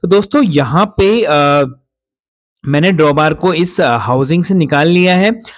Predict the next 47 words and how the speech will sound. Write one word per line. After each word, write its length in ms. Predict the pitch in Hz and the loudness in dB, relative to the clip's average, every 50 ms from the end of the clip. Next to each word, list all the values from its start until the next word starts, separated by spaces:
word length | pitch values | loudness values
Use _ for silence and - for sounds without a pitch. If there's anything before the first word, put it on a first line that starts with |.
| - - _ | -20 -12 _
हाउसिंग 400 | - 147 156 165 160 196 233 240 | -2 0 0 0 0 0 0 0
के 80 | 220 240 | 0 0
बाहर 340 | 214 180 170 165 180 196 208 | 0 0 0 0 0 0 0
हमारे, 520 | 180 175 165 160 160 165 180 190 196 202 | 0 0 0 0 2 2 2 2 0 0
अ, 60 | 170 143 143 143 139 135 135 135 131 | 0 0 0 0 0 0 0 -2 -2
बेयरिंग 640 | 127 123 113 110 113 127 135 139 139 165 196 214 214 | -4 -6 -8 -8 -4 -2 0 0 0 0 0 0 0
है, 160 | 226 247 247 | 2 0 0
बेयरिंग 420 | 208 170 160 147 156 165 175 180 165 | 0 0 2 2 2 2 0 -2 -2
के 140 | - 170 160 | -2 -2 -2
बाहर 340 | 139 127 131 139 156 175 | 0 -2 0 0 0 0
हमारा 360 | 175 156 139 131 131 143 170 185 | 0 -2 -2 -2 0 0 0 0
मोटर 360 | 160 139 139 127 131 143 143 | 0 -2 -2 0 0 0 0
है। 160 | 139 139 135 123 - - - - - - - | 0 0 -2 -2 -6 -10 -16 -18 -18 -6 -2
तो 80 | 190 | 0
ये 120 | 214 220 208 | 2 2 2
इनबिल्ट 400 | 202 208 208 208 220 233 220 233 | 2 2 2 2 0 0 0 0
मोटर 400 | 214 180 160 151 147 170 175 190 | 0 0 0 0 0 0 0 0
है। 140 | 208 233 | 0 0
यहाँ 300 | 240 196 165 147 151 165 | 0 0 -2 0 -2 -2
पे 120 | 170 - 196 | -2 -2 -2
मैं 140 | 196 208 196 | -2 0 0
आपको 280 | 180 165 - - 185 | 0 -2 -2 -2 -4
दिखा 280 | 170 147 - 139 143 139 | -2 -2 -2 -2 0 0
रहा 80 | 151 | 0
हूँ 80 | 175 190 | 0 0
सबसे 300 | 175 180 156 - - 175 | -2 -2 -2 -2 -4 -2
पहले 280 | 160 170 160 160 175 185 | -2 0 0 0 0 -2
कि 160 | 180 - 202 | -2 0 0
वो 100 | 208 208 | 0 0
चार 380 | 214 - 160 139 143 151 160 | 0 0 0 0 2 2 0
स्क्रू 220 | 156 - - 180 165 | -2 -2 -4 -4 -2
कौन 240 | - 143 135 135 143 | -2 -2 -2 -2 -2
से 120 | 160 175 | -2 -2
थे 200 | 165 190 208 226 | -2 0 0 0
जिसको 680 | 269 277 - - - - - - _ 185 180 - - 269 | -2 -4 -8 -14 -20 -20 -20 -6 _ -2 -2 0 0 2
लूज 280 | 226 185 185 214 214 220 | 2 4 2 0 0 0
करना 240 | - 214 208 214 | -2 -2 0 0
यहाँ 260 | 220 202 185 165 170 170 | 0 0 2 0 0 0
पे 120 | 170 190 | 0 0
जरूरी 380 | 165 151 143 143 151 165 180 185 | 0 0 0 0 0 0 0 0
था 400 | 175 185 185 202 247 262 - - _ - | 0 0 0 0 0 -2 -4 -6 _ -4
इस 140 | 208 202 | -2 -2
ड्रॉबार 460 | 185 147 135 135 135 131 143 143 139 143 | -2 0 0 0 2 2 2 0 0 0
को 100 | 180 208 | 0 -2
निकालने 440 | 180 147 127 127 131 139 139 143 | -2 -2 -2 -2 -2 0 0 -2
के 140 | 135 135 143 | -2 -2 -2
लिए। 200 | 139 139 143 139 | 0 0 0 -2